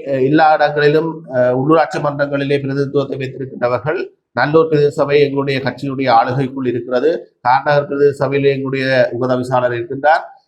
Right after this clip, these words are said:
இவ்வாறான நிலையில் வடக்கு மாகாணத்திலே பல்வேறு இடங்களிலும் பல்வேறு சபைகளிலும் எங்களுடைய பிரதிநிதிகள் இருக்கின்றார்கள். இந்த நிலையில் அனைத்து கட்சிகளும் செய்-, செய்கின்றன, அனைத்து கட்சிகளும் ஒன்றாக சந்திக்கின்றன என்று,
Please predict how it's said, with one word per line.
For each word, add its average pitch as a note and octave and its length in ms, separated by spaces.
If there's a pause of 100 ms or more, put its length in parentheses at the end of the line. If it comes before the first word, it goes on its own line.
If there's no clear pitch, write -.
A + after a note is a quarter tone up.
இவ்வாறான C#3+ 480
நிலையில் C#3+ 340
வடக்கு C#3 320
மாகாணத்திலே C#3 680
பல்வேறு C#3+ 380
இடங்களிலும் C3+ 540
பல்வேறு C#3 340
சபைகளிலும் C3+ 640
எங்களுடைய B2+ 500
பிரதிநிதிகள் B2 480
இருக்கின்றார்கள். A#2 640 (360)
இந்த D#3+ 240
நிலையில் E3+ 440 (240)
அனைத்து G3 460
கட்சிகளும் F3 560
செய்-, E3 440
செய்கின்றன, D3+ 680 (120)
அனைத்து D3 340
கட்சிகளும் D3 460
ஒன்றாக C#3 400
சந்திக்கின்றன C#3 640
என்று, C#3 280